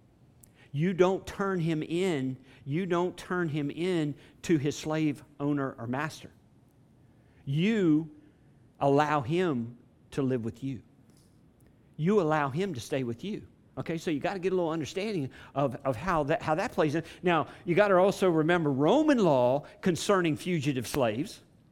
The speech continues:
Roman law concerning fu-, fugitive slaves was that they could be caught and they could be killed. That they could be caught and killed. That was the Roman law concerning fugitive slaves.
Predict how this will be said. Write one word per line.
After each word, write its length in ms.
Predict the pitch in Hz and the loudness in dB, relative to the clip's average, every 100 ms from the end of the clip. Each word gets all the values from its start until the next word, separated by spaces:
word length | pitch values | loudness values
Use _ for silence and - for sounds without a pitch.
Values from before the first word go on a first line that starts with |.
| _ _ - - | _ _ -20 -8
Roman 500 | 135 180 262 262 226 | 2 4 4 2 2
law 200 | 180 180 | 2 2
concerning 460 | - 147 190 175 143 | 0 -2 0 0 -2
fu-, 240 | 175 147 | -2 -4
fugitive 760 | 117 - 160 160 165 151 131 | -4 -8 -6 -4 -4 -2 -4
slaves 380 | - 143 139 139 | 0 0 0 -2
was 340 | 139 135 131 - - - - - - | 0 2 0 -6 -20 -20 -20 -20 -6
that 180 | 139 - | -4 -2
they 100 | 143 | -2
could 160 | 139 | -2
be 100 | 117 | -6
caught 480 | - - 196 262 - - - | -8 -4 -2 -4 -6 -20 -8
and 140 | 139 | -6
they 60 | 127 | -4
could 200 | 127 104 | -6 -6
be 100 | 127 | -8
killed. 440 | - 113 87 - _ _ _ _ _ _ _ _ - - _ _ _ _ | -6 -8 -8 -18 _ _ _ _ _ _ _ _ -20 -20 _ _ _ _
That 160 | 135 - | -6 -2
they 80 | 139 | -2
could 160 | 143 | -2
be 80 | 113 | -4
caught 340 | 101 185 208 - | -4 -2 -2 -2
and 160 | 190 - | -10 -2
killed. 400 | 156 98 85 - _ | -2 -2 -6 -20 _
That 240 | 156 208 196 | 0 0 0
was 120 | 165 | -4
the 120 | 170 | 0
Roman 400 | 165 233 220 151 | 2 4 2 2
law 340 | 143 135 127 - - | 4 4 2 -6 -6
concerning 600 | 165 139 - 170 147 127 | -4 -4 -2 -2 0 -4
fugitive 500 | - 156 135 135 120 | -6 -6 -6 -6 -8
slaves. 540 | - 139 120 - - | -4 -2 -2 -6 -20